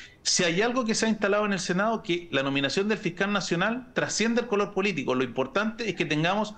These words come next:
un muy buen fiscal. Yo en lo personal me da lo mismo si ese fiscal es un hombre o una mujer, si es de derecha, de izquierda, de centro, independiente. Lo que me interesa es una persona que sea capaz de darle un golpe de timón a la institución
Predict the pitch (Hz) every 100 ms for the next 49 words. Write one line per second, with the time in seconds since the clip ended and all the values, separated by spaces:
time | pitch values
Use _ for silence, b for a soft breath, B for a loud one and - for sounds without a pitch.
0 | B - 180 175 190 190 196 190 180 127
1 | 98 B B B 143 185 196 180 175 190
2 | 190 170 170 156 226 233 208 196 175 151
3 | 147 180 185 139 - 147 123 185 214 202
4 | 175 143 156 131 - 202 208 - - -
5 | 160 151 131 156 196 196 143 - 185 190
6 | 185 147 - 190 185 175 151 147 190 151
7 | 127 123 127 117 135 185 196 220 B B
8 | 156 180 156 139 180 185 175 - 160 147
9 | 165 180 160 170 160 151 175 175 147 120
10 | 127 185 226 220 196 196 180 226